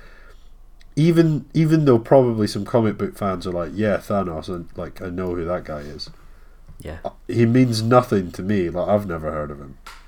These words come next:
Speaker 2: No, never heard of him, mate.
Speaker 1: S-, so it's kinda the same thing as, um, Justice League, where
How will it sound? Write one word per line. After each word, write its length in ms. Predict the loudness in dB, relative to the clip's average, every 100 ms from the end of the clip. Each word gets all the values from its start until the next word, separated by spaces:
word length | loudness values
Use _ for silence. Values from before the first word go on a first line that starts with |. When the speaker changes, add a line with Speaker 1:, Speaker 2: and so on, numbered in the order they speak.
| -20 -18 -12
Speaker 2:
No, 220 | -10 -10 -16 -12
never 260 | -10 -6 -8
heard 120 | -8
of 80 | -10
him, 120 | -12
mate. 100 | -10
Speaker 1:
S-, 200 | -6 -6 -4
so 680 | 2 6 8 8 6 2 -4 -20 -20 -8
it's 160 | -6 2
kinda 180 | 2
the 40 | 4
same 180 | 2 0
thing 200 | -2 -2
as, 240 | -6 -6
um, 520 | -6 -6 -8 -12 -14 -18 -20 -18 -10 -10 -10 -20 -20 -8
Justice 400 | -4 -4 -4 -8
League, 240 | -8 -12 -14 -20 -14
where 400 | -6 -2 -2 -4